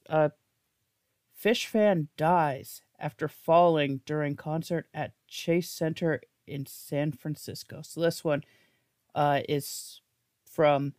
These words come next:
the New York Post. So, um,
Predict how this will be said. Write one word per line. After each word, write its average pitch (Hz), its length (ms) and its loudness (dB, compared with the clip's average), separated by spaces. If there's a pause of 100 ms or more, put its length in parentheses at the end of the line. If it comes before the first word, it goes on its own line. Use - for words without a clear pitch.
(420)
the 160 80 0
New 160 160 2
York 147 280 0
Post. - 560 -14 (3500)
So, 160 460 2
um, 170 360 4